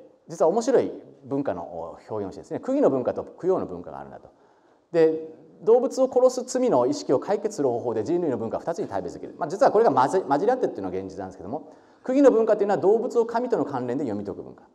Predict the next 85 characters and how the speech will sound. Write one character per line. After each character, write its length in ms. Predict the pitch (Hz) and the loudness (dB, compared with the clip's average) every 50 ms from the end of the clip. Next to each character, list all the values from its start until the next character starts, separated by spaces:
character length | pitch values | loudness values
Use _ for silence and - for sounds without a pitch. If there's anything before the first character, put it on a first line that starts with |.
| _ _ _ _ _ _ _ _ | _ _ _ _ _ _ _ _
供 120 | - 277 277 | -2 0 2
養 60 | 269 | 4
の 80 | 240 | 4
文 100 | 202 202 | 2 2
化 100 | 196 180 | 0 0
と 60 | - 147 | 0 0
い 20 | |
う 20 | |
の 60 | 127 120 | -2 -2
は 60 | 127 | -2
人 240 | 180 226 247 254 254 | -2 -2 -2 0 0
間 200 | 262 262 247 254 | 0 0 0 0
と 160 | 247 240 226 | 0 2 2
同 100 | 226 220 | 2 2
じ 80 | 220 | 0
よ 60 | 220 175 | 0 -2
う 40 | |
に、 60 | - - | -2 -4
先 140 | - - | -6 -4
ほ 60 | - - | -4 -4
ど 20 | |
言 80 | - - | -2 -2
っ 20 | |
た 80 | 180 180 | -4 -2
動 160 | - 170 185 | 0 0 0
物 140 | 190 185 190 | -2 -2 -4
の 100 | 170 135 | -4 -4
擬 140 | 120 131 | -4 -4
人 180 | 139 190 233 240 | -6 -4 -4 -2
化 120 | 247 240 | -2 0
で、 500 | 226 220 202 160 143 120 113 110 104 104 | 2 2 0 0 -2 -2 -2 -2 -2 -4
え 40 | 104 | -6
ー、 60 | - | -6
弔 320 | - 131 143 - 214 196 107 | -6 -4 -2 0 2 2 0
う 100 | - - - - - | 0 -4 -12 -14 -12
文 120 | - 98 98 | -12 -12 -10
化 120 | - - | -12 -14
で 60 | - | -16
あ 40 | 60 | -16
る。 60 | - - _ _ _ _ _ _ _ - | -20 -20 _ _ _ _ _ _ _ -8
で、 80 | 190 | -8
そ 260 | 185 - 262 277 285 294 | -6 -2 0 0 2 2
う 60 | 302 | 2
い 60 | 311 | 2
う 20 | |
意 60 | 311 311 | 0 0
味 80 | 320 | 0
に 40 | 294 | 2
お 60 | 247 | 2
い 60 | 208 | 0
て 120 | - - 196 | 2 2 2
は、 380 | 202 202 190 196 - - - - - | 4 4 2 2 -2 -10 -16 -20 -16
先 220 | - - 170 185 | -10 -6 0 2
ほ 60 | 185 180 | 2 2
ど 60 | 180 | 2
の 120 | 185 175 | 0 -2
鮭 300 | 180 - 190 190 185 170 | -4 -4 -6 -2 0 0
の 140 | 135 113 - | 2 2 0
恵 80 | 139 - | 0 0
比 100 | 147 143 | 0 -2
寿 60 | - | -2
様 200 | - 175 147 120 | -2 -4 -4 -4
の 60 | 113 | -6
神 200 | - - 120 117 | -8 -8 -8 -8
話 80 | 117 - | -8 -6
と 80 | 160 | -6
い 20 | 170 | -6
う 20 | |
の 20 | 208 | -4
は 60 | 202 | -4
こ 60 | 160 | -6
っ 20 | 160 | -6
ち 80 | 160 | -8
の 80 | 175 - | -8 -6
公 120 | - 190 | -4 -4
家 80 | 247 349 | -4 -2
の 80 | 269 | -4
文 180 | - 104 202 196 | -4 -4 -4 -6
化 100 | - 175 | -6 -6
に 80 | 175 165 | -6 -6
当 80 | 165 | -8
て 80 | - 151 | -8 -10
は 100 | 156 151 | -14 -14
ま 80 | 143 | -14
る。 60 | 139 | -16